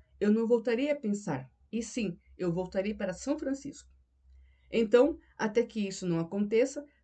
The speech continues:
podemos começar a colocar nossos planos em ação?" "Já demorou", respondeu Ricardo rindo. Os dois saíram abraçados pelo centro de Curitiba, em direção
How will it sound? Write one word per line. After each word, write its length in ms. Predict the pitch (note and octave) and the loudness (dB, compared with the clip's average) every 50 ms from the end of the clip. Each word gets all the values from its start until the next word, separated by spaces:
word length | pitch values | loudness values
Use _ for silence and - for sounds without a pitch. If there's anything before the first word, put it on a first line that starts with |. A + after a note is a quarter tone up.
| _ _ | _ _
podemos 340 | A#3 A3 G3+ B3+ C#4+ E4 | -6 -2 0 0 0 -2
começar 380 | - - C#4 B3+ A#3+ - A#3+ A3+ | -2 -2 -4 -4 -4 -6 -4 -4
a 80 | A3+ G#3 | -4 -4
colocar 600 | - A3 G3+ G3 G3+ - G#3+ G#3+ G#3+ G#3 - _ | -2 -2 -2 -2 -2 -2 -4 -4 -4 -8 -12 _
nossos 260 | - G3 F#3+ - - - | -6 -4 -4 -4 -6 -8
planos 400 | - G#3 G3 F#3+ F#3 E3 D#3 D#3 | -4 -2 0 0 0 -2 -2 -2
em 80 | C#3+ | -4
ação?" 340 | C#3+ C#3+ - B3 C#4 E4+ - - _ _ _ _ _ _ _ _ _ _ _ | -4 -4 -4 -4 -4 -4 -6 -12 _ _ _ _ _ _ _ _ _ _ _
"Já 160 | - E3+ E3+ E3 | -4 -2 -2 0
demorou", 540 | E3+ G3 G#3 C4 D#4+ F4 C4+ F3+ - - - _ _ _ | 2 2 2 2 4 4 4 4 4 -2 -12 _ _ _
respondeu 340 | - - - F#3+ F3 F#3+ | -18 -8 -6 -2 0 0
Ricardo 460 | F3+ E3+ F3+ - - F#3 F3 E3+ F#3 F#3 | 0 0 -2 -2 -4 -4 -4 -2 -2 -2
rindo. 320 | E3 D3 C3+ - - - _ _ _ _ _ _ _ _ _ _ _ _ - | -2 -2 -4 -4 -8 -16 _ _ _ _ _ _ _ _ _ _ _ _ -6
Os 140 | A#3 G#3+ G#3 | -4 0 4
dois 200 | C4+ D4 E4 - | 4 4 4 4
saíram 340 | - C#4 C#4 C#4 C4+ C4 | 0 0 2 2 0 0
abraçados 580 | B3+ A#3+ A#3 A3+ A3+ G#3 - A#3 A#3 B3 B3 - | -2 -2 -2 -2 -2 -4 -4 -4 -4 -4 -6 -4
pelo 200 | - B3+ A#3+ A3+ | -6 -6 -6 -6
centro 320 | - - - A#3 A3+ - | -8 -6 -6 -6 -6 -6
de 140 | G#3+ G#3 - | -8 -10 -10
Curitiba, 520 | - A#3 B3 A3 - - F#3+ D#3+ D3+ E3+ - - _ _ - _ - | -8 -8 -8 -6 -6 -4 -4 -4 -4 -6 -12 -20 _ _ -20 _ -2
em 80 | G#3+ | 0
direção 580 | G3+ G#3 A3 G#3+ G#3+ G#3 - - A3 A#3 B3 | 0 2 2 2 0 0 0 -2 -2 -2 -2